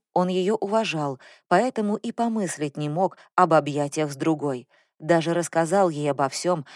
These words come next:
когда получил приказание Ок Пуйон соблазнить ту, что притворяется дочерью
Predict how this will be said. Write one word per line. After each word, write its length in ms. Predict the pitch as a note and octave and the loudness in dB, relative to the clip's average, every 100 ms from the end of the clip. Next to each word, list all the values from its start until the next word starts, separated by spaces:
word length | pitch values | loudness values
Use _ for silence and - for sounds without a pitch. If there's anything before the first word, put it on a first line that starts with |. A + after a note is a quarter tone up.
| - | -6
когда 300 | F3 D#3+ D#3 | -4 0 -2
получил 500 | D#3 D3 C#3+ - F#3 | 0 -4 -4 -4 -4
приказание 840 | - D#3+ D3+ D3 E3 E3 D#3+ D#3 - | -4 -2 -2 0 0 0 -2 -4 -2
Ок 300 | E3 D#3 - | -2 -2 -4
Пуйон 460 | - D3 C3+ F3 F#3+ - - | -6 -4 0 -2 -2 -14 -8
соблазнить 800 | - D#3+ E3 D3 D3 C#3+ - - | -4 0 0 0 -2 -6 -8 -4
ту, 240 | E3+ G3+ - _ _ | -2 -2 -4 _ _
что 220 | - C4 | -10 -8
притворяется 760 | A#3 A3+ D3+ D3+ F#3 G3+ - F3 | -6 0 2 4 2 -2 -2 -2
дочерью 640 | D3+ D3 - D#3 D#3 | -2 -2 -4 -4 -4